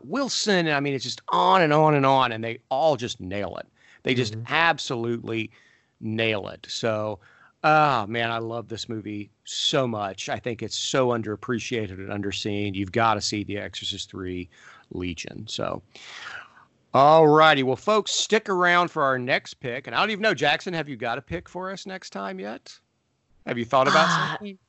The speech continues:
Speaker 2: I, I did think about it a little bit. I've got a tentative pick, um,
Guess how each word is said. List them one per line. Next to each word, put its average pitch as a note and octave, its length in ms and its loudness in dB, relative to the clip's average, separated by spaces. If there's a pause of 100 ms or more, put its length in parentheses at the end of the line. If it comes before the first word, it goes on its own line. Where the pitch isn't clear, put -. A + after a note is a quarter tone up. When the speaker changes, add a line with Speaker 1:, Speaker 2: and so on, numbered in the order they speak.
Speaker 2:
I, F#3+ 320 4
I G3+ 200 2
did G#3 440 -4
think B3+ 180 -4
about G#3+ 220 0
it G3 80 -2
a G3 60 2
little F#3+ 300 2
bit. E3+ 220 0
I've E3 240 2
got G3+ 180 2
a G3+ 80 0
tentative G3 760 -8
pick, E3 420 -2 (540)
um, D3 400 -6